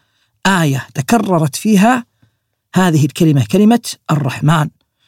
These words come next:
وذكر اسم الرحمن في هذه السورة بهذا العدد،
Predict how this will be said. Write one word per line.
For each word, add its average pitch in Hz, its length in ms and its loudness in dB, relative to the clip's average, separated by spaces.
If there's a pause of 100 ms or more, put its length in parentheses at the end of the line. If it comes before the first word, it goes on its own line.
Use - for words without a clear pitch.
(440)
وذكر 160 1040 0
اسم 185 200 0
الرحمن 143 580 0
في - 140 -8
هذه 185 360 2
السورة 139 500 -4
بهذا 151 480 0
العدد، 214 440 -2